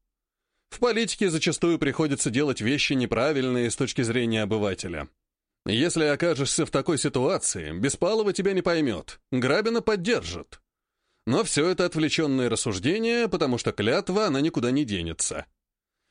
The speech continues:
И мы никогда не можем быть уверены, что она не начнет внезапно действовать». «Я так понимаю, что убивать вам ее не хочется?» «Как сказать?» Он поморщился. «Своими догадками в отношении тебя Грабина ни с кем не делилась.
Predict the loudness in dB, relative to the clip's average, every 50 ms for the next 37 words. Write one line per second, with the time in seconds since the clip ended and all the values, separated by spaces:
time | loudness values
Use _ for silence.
0 | _ _ -2 0 2 2 2 2 2 0 0 0 0 0 0 2 2 0 0 0
1 | 2 0 0 0 0 0 2 2 2 2 0 0 0 0 0 0 0 0 0 2
2 | 2 0 0 0 0 0 0 0 0 0 0 0 0 0 0 0 0 0 -2 0
3 | -2 -2 0 0 -2 -2 -4 -6 -6 -6 -6 -8 -10 -10 -12 _ _ _ _ _
4 | _ _ _ _ _ _ _ _ _ _ _ _ _ -2 0 2 2 2 0 -2
5 | -2 _ 0 0 2 2 2 2 2 0 0 -2 -2 -2 0 0 0 0 0 0
6 | 2 0 0 0 0 0 2 2 2 2 0 0 0 -2 -2 -4 -4 -4 -6 -8
7 | -10 -10 -14 _ _ _ _ _ _ _ _ _ _ _ _ 0 2 2 0 0
8 | -4 -2 0 0 0 0 0 -2 -2 -2 -2 -4 -6 -6 -6 -8 -8 -8 _ _
9 | _ _ _ _ -2 -2 0 2 0 0 0 0 -2 -4 -6 -6 -8 -8 -8 -10
10 | -16 _ _ _ _ _ _ _ _ _ _ _ 0 2 2 2 2 2 2 2
11 | 2 2 2 2 2 0 2 0 0 0 2 2 0 0 0 0 0 0 0 0
12 | 2 2 2 0 0 0 0 0 2 2 0 2 2 0 2 2 2 2 2 2
13 | 2 0 0 0 0 0 0 0 0 -2 -2 -2 -4 -6 -6 -6 -6 -8 -8